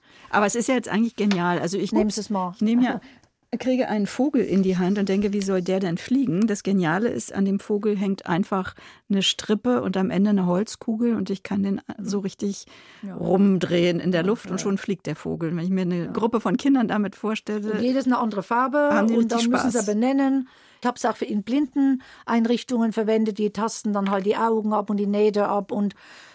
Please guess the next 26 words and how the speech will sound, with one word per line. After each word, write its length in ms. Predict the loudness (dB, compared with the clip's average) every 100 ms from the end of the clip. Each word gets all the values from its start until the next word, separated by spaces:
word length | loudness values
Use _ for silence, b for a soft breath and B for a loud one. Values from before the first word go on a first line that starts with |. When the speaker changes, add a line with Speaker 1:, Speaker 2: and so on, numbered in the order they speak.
| B
Speaker 2:
also 220 | -4 -2 0
es 160 | 0 -2
ist 140 | -2
Feinmotorik 800 | 2 4 6 4 4 2 2 0
und 120 | 0
Gesamtmotorik, 880 | 0 2 0 2 0 0 0 0 -4
alles. 380 | -2 2 2 -2
Also 240 | -6 -4
der 160 | 0 -2
Vogel 320 | 0 0 0
beinhaltet 600 | 0 2 4 6 4 2 -2
ein 60 |
ganzes 340 | 0 0 0 -2
Universum 600 | -2 0 0 0 0 0
an 120 | -4
Spielen. 560 | -6 -8 -4 -4 -8 B B
Speaker 1:
Mhm. 260 | 2 4
Speaker 2:
Und 60 | 2
die 100 | 0
K-, 220 | -2 -6
Kinder 340 | -2 0 0
entdecken 340 | -2 -2 -2 -2
immer 220 | -4 -2
neue 320 | -2 -2 -4
Sachen, 340 | -6 -8 -8 -8
ja. 180 | -10